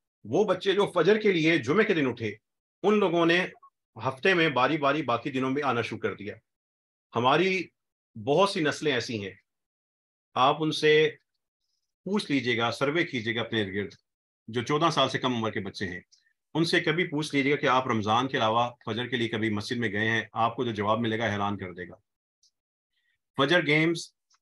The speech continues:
पे कोई खर्चा नहीं है, मस्जिदें फजर गेम्स शुरू कर दें, हमारी नस्लों में तब्दीली आना शुरू हो जाएगी। इसी तरह ऐलान हुआ असर गेम्स का, बच्चों को क्रिकेट और फुटबॉल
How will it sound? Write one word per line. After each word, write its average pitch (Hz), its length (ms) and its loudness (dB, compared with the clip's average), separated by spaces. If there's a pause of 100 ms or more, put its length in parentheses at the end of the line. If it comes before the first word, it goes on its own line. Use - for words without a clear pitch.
पे 139 60 0
कोई 151 180 0
खर्चा 143 280 -2
नहीं 127 220 2
है, 110 200 -2 (640)
मस्जिदें 151 640 0 (440)
फजर 135 220 0
गेम्स 131 260 0
शुरू 131 160 -2
कर 113 140 -2
दें, 120 260 -2 (560)
हमारी 120 420 2
नस्लों 127 300 -2
में 131 120 -2
तब्दीली 110 280 -4
आना 104 160 -4
शुरू 104 280 -10
हो 107 120 -4
जाएगी। 92 300 -10 (640)
इसी 135 180 0
तरह 160 140 2
ऐलान 135 300 6
हुआ 143 240 4
असर 131 280 -2
गेम्स 120 280 -2
का, 113 180 -4 (580)
बच्चों 113 340 -2
को 147 120 0
क्रिकेट 139 460 -2 (640)
और 117 160 4
फुटबॉल 123 600 2